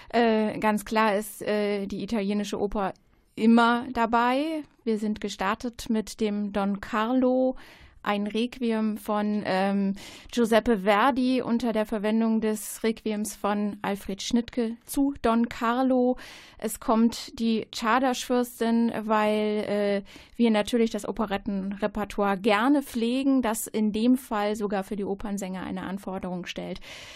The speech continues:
Eigentlich wie eine große Oper gesanglich. Ähm, wir, äh, machen ein Experiment in Münster. Wir zeigen das Musical, die Rockoper,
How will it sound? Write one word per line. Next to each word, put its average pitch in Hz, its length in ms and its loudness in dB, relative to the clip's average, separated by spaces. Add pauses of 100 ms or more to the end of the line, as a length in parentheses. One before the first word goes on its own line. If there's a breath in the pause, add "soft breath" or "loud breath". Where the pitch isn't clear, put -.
(200 loud breath)
Eigentlich 214 600 2
wie 208 100 0
eine 208 200 0
große 214 400 0
Oper 269 360 2
gesanglich. 226 760 -2 (440 loud breath)
Ähm, 214 600 2
wir, 214 640 2
äh, 196 400 -4 (200)
machen 202 720 -6
ein 202 340 -4
Experiment 233 720 2
in 240 180 4
Münster. 208 680 0
Wir 202 560 -2
zeigen 220 800 -2
das - 500 -4 (420 loud breath)
Musical, 269 760 6
die 226 160 4
Rockoper, 226 1120 0